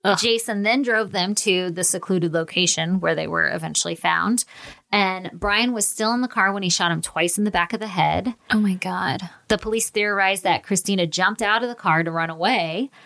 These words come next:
Speaker 2: but Jason grabbed her and dragged her back to the car. This is where I was thinking maybe her hair got caught in the barbed wire fence. That's why I was
Speaker 1: Oh.
Speaker 2: thinking it was, like, a struggle.
Speaker 1: Yeah.
Speaker 2: Where he stabbed her multiple times, and he even shot her, and she was still alive.
Speaker 1: Oh my God.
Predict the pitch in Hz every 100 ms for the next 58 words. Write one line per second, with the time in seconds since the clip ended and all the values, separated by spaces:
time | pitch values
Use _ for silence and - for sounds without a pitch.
0 | - _ 202 160 190 185 220 190 170 151
1 | 165 240 240 - 185 180 175 175 185 151
2 | 151 - 190 175 170 160 220 247 - 262
3 | 349 311 208 208 220 202 175 175 170 170
4 | 170 170 156 160 151 - 160 151 160 147
5 | 147 139 143 - 127 - 170 170 196 208
6 | 220 202 165 175 165 175 165 - 165 156
7 | 208 269 - 202 185 190 - 208 226 -
8 | 269 - - 262 269 262 269 294 269 262
9 | 262 226 226 - 214 196 185 175 - 196
10 | - 214 226 214 220 220 247 240 - 208
11 | 185 147 170 156 175 170 185 175 175 -
12 | 180 170 170 156 143 - - 254 254 240
13 | 220 220 220 175 123 123 -